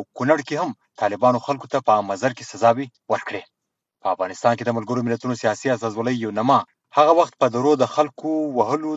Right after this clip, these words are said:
ته په غبرګون کې ویلي وو چې د نړیوال قانون له مخې جسمي سزا ورکول منع دي. د ملګرو ملتونو د بشري حقوقو د شورا ویاند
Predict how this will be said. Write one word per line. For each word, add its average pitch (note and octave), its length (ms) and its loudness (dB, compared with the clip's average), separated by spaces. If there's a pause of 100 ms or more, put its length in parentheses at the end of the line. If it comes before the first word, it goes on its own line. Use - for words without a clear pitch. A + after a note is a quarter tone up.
(120)
ته D3 80 8 (180)
په D3 120 4
غبرګون A#2 400 0
کې F3+ 140 -8
ویلي F#3 200 0
وو F3 240 2
چې - 120 -6
د C3+ 60 2 (100)
نړیوال F3 340 6 (180)
قانون D3 380 -2
له D3 120 4
مخې E3+ 220 -6 (260)
جسمي - 360 -6
سزا A#2+ 240 6
ورکول B2+ 400 4 (340)
منع G#2+ 260 -4
دي. F#2 100 -16 (440)
د - 20 10 (200)
ملګرو F3 340 0
ملتونو E3 280 -2
د D#3+ 120 2
بشري C#3+ 280 0
حقوقو C#3 260 -4
د B2 120 2
شورا C3 260 6
ویاند B2+ 360 2